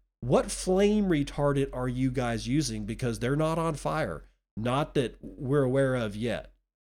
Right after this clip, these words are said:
Okay? I, I, I'm not making any predictions. If I were to make a prediction, Binance wins. Binance comes out on top.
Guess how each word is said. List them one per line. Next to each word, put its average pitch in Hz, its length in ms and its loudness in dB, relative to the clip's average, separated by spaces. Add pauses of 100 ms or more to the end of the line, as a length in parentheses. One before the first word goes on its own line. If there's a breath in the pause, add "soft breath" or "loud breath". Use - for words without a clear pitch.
(340)
Okay? 107 340 0 (260)
I, 120 200 0
I, 123 180 0 (100)
I'm 117 140 0
not 113 220 0
making 113 340 -2
any 143 140 4
predictions. 170 640 0 (420)
If 127 160 0
I 170 160 10
were 190 300 8
to 220 160 2
make 190 200 6
a 196 60 2
prediction, 175 640 0 (260)
Binance 170 640 4
wins. 185 440 -4 (460)
Binance 139 480 4
comes 156 240 0
out 156 160 4
on 151 140 2
top. 117 380 -2